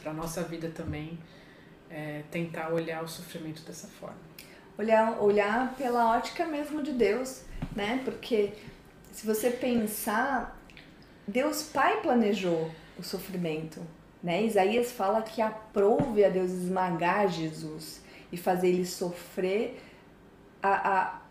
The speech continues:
Speaker 2: a culpa do nosso pecado. Então, Deus era livre pra pensar: "Como eu vou redimir esse povo sem sofrimento?" Mas ele escolheu o sofrimento pro próprio filho. Então, assim,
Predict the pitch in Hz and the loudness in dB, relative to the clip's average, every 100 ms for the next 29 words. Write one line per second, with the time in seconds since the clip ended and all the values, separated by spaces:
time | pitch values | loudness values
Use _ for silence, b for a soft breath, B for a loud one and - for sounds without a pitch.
0 | - - - - 185 - 247 277 320 - | -20 -20 -16 -10 -10 -6 0 2 2 0
1 | 427 427 247 226 254 370 - 285 269 190 | 0 -2 -4 0 0 0 -4 -8 -4 -2
2 | 165 165 170 B B B B B 214 233 | -2 -4 -8 B B B B B 0 4
3 | 269 302 254 B B B - - 196 320 | 4 4 0 B B B -14 -6 0 2
4 | 349 339 294 339 466 - 240 240 226 208 | 8 8 8 6 6 6 6 6 4 4
5 | 202 170 165 - - - 247 254 311 285 | 6 8 6 2 -8 4 8 10 10 8
6 | 247 208 202 202 190 180 147 - - 185 | 8 6 10 12 12 8 4 0 0 6
7 | 196 196 196 185 185 175 - 185 180 180 | 6 6 2 2 2 -2 4 6 6 6
8 | 226 302 381 - - - - - 254 233 | 2 0 0 -4 -18 -20 -14 -2 2 4
9 | 226 - 214 202 175 165 185 220 233 240 | 4 6 4 6 4 0 -2 -2 0 0
10 | 254 - 302 254 226 269 - 208 - 202 | -2 -2 -2 0 0 0 -4 -8 -6 -4
11 | 185 190 214 - 330 240 254 214 214 277 | -4 -8 -6 -2 -2 2 4 4 2 -8
12 | - 185 160 156 160 B B B B B | -8 -8 -8 -10 -12 B B B B B
13 | 220 247 247 - 220 196 180 | 2 4 4 0 -2 -2 -4